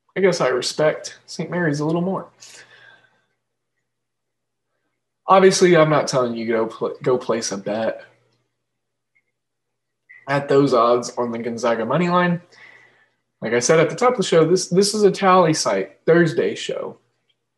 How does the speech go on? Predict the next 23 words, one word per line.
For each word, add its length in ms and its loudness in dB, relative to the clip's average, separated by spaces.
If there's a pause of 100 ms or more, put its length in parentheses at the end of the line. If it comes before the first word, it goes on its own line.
So 560 -2
these 220 0
are 80 2
my 160 -6
picks, 720 -8
you 80 -14
know, 360 -10 (560)
not 280 -6
my 140 -6
plays. 760 -6 (200)
There's 180 -8
difference 440 2
between 440 0
picks 480 2
and 220 -6
plays. 840 -2 (2250)
Just 260 -6
so 80 -4
you 160 -8
know. 280 -10 (3000)
Gonzaga 400 4
straight 260 2
up. 320 -4